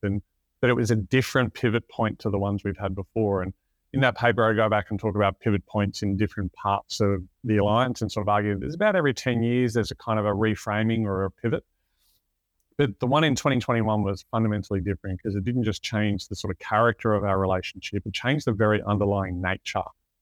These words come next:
of that relationship. And that's been driven, as Hayley said, by the changed strategic circumstances. What twenty twenty-one brought home, which was, you know, the beginning of the aukus deal,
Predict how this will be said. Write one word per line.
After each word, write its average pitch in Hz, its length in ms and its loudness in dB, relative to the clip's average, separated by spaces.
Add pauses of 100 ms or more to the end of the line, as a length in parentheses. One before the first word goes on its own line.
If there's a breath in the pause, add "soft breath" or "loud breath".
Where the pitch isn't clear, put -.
(140)
of 98 140 -2
that 98 200 0
relationship. 98 760 0
And 107 140 2
that's 127 240 0
been 110 200 2
driven, 101 300 2
as 95 160 0
Hayley 101 300 2
said, 95 260 0
by 101 100 2
the 95 120 -2
changed 98 500 -2
strategic 104 560 -4
circumstances. - 960 -4 (600)
What 120 260 2
twenty 139 260 2
twenty-one 113 480 2
brought 107 220 0
home, 113 340 2
which 101 220 -6
was, 95 180 -6
you 107 80 -2
know, 98 140 0
the 95 80 -6
beginning 107 340 0
of 92 100 -2
the 95 120 0
aukus 101 440 -2
deal, 107 520 0